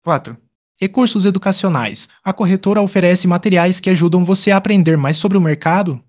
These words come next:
Vantagens e desvantagens de cada corretora. Agora,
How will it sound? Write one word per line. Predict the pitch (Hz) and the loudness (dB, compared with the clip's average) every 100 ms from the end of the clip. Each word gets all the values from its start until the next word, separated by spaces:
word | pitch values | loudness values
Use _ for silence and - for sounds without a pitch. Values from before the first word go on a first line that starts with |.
| _ _ - | _ _ -12
Vantagens | 139 165 170 190 190 - | -4 -2 -2 -4 -6 -10
e | |
desvantagens | 185 208 190 190 180 175 190 | -6 -4 -2 -4 -2 -2 -2
de | 165 | -2
cada | 165 170 180 185 | -4 -4 -4 -4
corretora. | 170 165 175 175 | -4 -6 -6 -6
Agora, | 156 165 175 170 | -4 -2 -2 -6